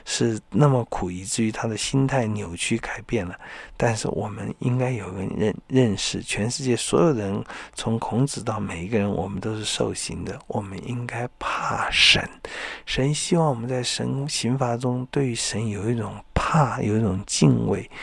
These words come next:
不敢再犯罪，不敢再得罪神。可是这个人呢，嗯，那个讥笑耶稣的他不怕，不讥笑耶稣可是被改变了很多。他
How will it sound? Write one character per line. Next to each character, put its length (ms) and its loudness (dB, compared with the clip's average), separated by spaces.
不 140 6
敢 320 0
再 280 -8
犯 380 -6
罪， 300 -6
不 100 -2
敢 280 -2
再 260 -6
得 240 -10
罪 240 -4
神。 240 -6
可 160 -2
是 140 0
这 220 4
个 120 4
人 260 -2
呢， 220 -6
嗯， 180 0
那 140 10
个 280 8
讥 380 2
笑 220 10
耶 180 8
稣 220 4
的 100 4
他 160 0
不 140 -2
怕， 260 -2
不 200 8
讥 240 0
笑 200 4
耶 160 4
稣 260 4
可 300 0
是 140 -4
被 200 2
改 340 -4
变 220 -2
了 100 -6
很 280 -6
多。 520 -4
他 260 -2